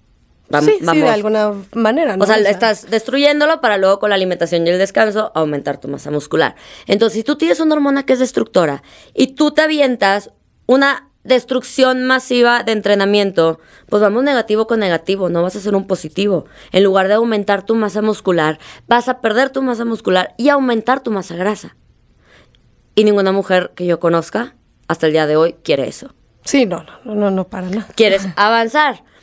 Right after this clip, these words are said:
Speaker 1: Entonces, enfócate en el aumento de masa muscular en la primera parte de tu ciclo del día uno al día catorce, quince. Y luego comienzas a bajar el peso y a subir las repeticiones.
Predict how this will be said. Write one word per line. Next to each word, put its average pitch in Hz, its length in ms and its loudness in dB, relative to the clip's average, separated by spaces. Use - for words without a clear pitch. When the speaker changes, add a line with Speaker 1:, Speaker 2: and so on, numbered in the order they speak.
Speaker 1:
Entonces, 208 680 0
enfócate 277 720 2
en 247 120 -2
el 185 180 0
aumento 233 540 0
de 330 60 2
masa 311 220 -2
muscular 240 600 0
en 190 100 0
la 180 100 0
primera 226 360 0
parte 247 240 -2
de 240 40 0
tu 214 120 -10
ciclo 226 320 -2
del 196 160 2
día 202 240 2
uno 269 360 2
al 190 140 4
día 185 140 2
catorce, 233 720 -2
quince. 202 520 -2
Y 277 120 4
luego 294 500 2
comienzas 233 440 0
a 220 60 2
bajar 202 280 0
el 294 140 -2
peso 294 300 0
y 302 60 -2
a 269 80 -2
subir 226 240 0
las 233 140 0
repeticiones. 208 720 -2